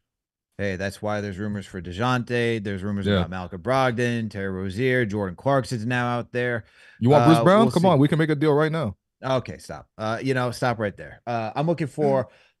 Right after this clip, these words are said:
Speaker 1: You know, a guy who can initiate the offense. My guy is Colin Sexton. I would love to see Colin
Speaker 2: Okay.
Speaker 1: Sexton. And yeah, that's who I really
Speaker 2: Yeah,
Speaker 1: like.
Speaker 2: he's,
Speaker 1: I don't know
Speaker 2: he's
Speaker 1: if how, I don't know how realistic that is. He just dropped thirty-one last night. Dude is
Speaker 2: He's a
Speaker 1: hooping out in
Speaker 2: dog,
Speaker 1: Utah.
Speaker 2: man.
Speaker 1: He's
Speaker 2: Yeah.
Speaker 1: a, the definition of a dog.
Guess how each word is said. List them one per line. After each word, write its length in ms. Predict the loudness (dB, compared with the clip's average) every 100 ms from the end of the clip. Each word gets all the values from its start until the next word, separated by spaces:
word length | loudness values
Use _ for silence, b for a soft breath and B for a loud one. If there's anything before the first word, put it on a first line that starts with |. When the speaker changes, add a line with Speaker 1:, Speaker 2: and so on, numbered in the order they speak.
| -2
Speaker 1:
You 100 | 0
know, 280 | 2 0 -4
a 100 | -6
guy 240 | -6 -4
who 100 | -4
can 140 | -6 -6
initiate 400 | -6 -4 -2 0
the 80 | 0
offense. 260 | 0 -2
My 240 | -2 0 2
guy 180 | 0
is 100 | -4
Colin 280 | -8 -10 -8
Sexton. 380 | -8 -8 -8 -4
I 80 | -2
would 80 | 0
love 160 | -2
to 80 | -4
see 140 | -8
Colin 200 | -6 -6 -6 -4
Speaker 2:
Okay. 240 | -2 0
Speaker 1:
Sexton. 260 | -2 -4 -12
And 140 | -14 -16 _ -12
yeah, 200 | -10 -8
that's 220 | -8 -8
who 80 | -6
I 100 | -6
really 180 | -4 -4
Speaker 2:
Yeah, 40 | -4
Speaker 1:
like. 60 |
Speaker 2:
he's, 80 | -4
Speaker 1:
I 60 | -2
don't 100 | -2
know 40 | -2
Speaker 2:
he's 100 | -2
Speaker 1:
if 60 |
how, 180 | -4 -4 b b b -4
I 80 | 0
don't 80 | 2
know 60 |
how 60 | 2
realistic 340 | 4 2 2
that 160 | 0 2
is. 200 | 2 0
He 120 | -4
just 200 | -4 -4
dropped 220 | -2 -2
thirty-one 420 | -2 -2 -2 -2 0
last 280 | 0 -2 -2
night. 340 | -4 -4 -6
Dude 160 | -6 -6
is 120 | -2
Speaker 2:
He's 180 | 4 4
a 40 |
Speaker 1:
hooping 40 | 4
out 60 |
in 40 | 2
Speaker 2:
dog, 280 | 2 2 0
Speaker 1:
Utah. 140 | -2
Speaker 2:
man. 100 | -2 -6 _ _ -4
Speaker 1:
He's 220 | -2 0
Speaker 2:
Yeah. 60 | -4 -10
Speaker 1:
a, 60 | -20 _ _ _ _ _ _ _ _ _ _ _ _ _ _ -12
the 100 | -6
definition 560 | 2 2 2 0 -2 -6
of 100 | -6
a 20 |
dog. 400 | -6 -6 -10